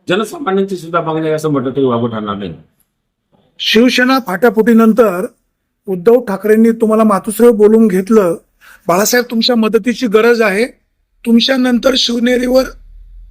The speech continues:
Speaker 2: भगवा फडकला नाही" अशी अपेक्षा व्यक्त केली होती, त्यांच्या बोलण्याचा अर्थ काय घ्यायचा?
Speaker 1: हे पहा, अं,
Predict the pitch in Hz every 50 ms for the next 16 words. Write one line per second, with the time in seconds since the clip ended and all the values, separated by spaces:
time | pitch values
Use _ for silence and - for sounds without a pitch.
0 | - - - - - - - - _ _ - 196 170 151 147 185 247 285 285 262
1 | 240 247 254 240 254 247 240 226 208 220 254 330 - 208 - - 247 202 196 185
2 | - 254 240 240 - 254 254 247 226 - - 247 - 254 226 247 233 185 262 294
3 | 302 _ _ _ _ _ _ _ _ _ _ _ _ _ - - 226 226 220 -
4 | 254 214 214 214 220 226 240 247 - 269 240 208 208 208 - 254 240 247 233 208
5 | 196 175 160 139 143 - 269 - _ _ _ _ _ _ _ _ _ _ _ _
6 | _ _ _ _ _ _ _ _ _ _ _ _ _ _ - _ - 135 160 165
7 | 156 156 131 - - _ _ _ _ _ 117 120 123 127 131 131 131 135 135 131
8 | 131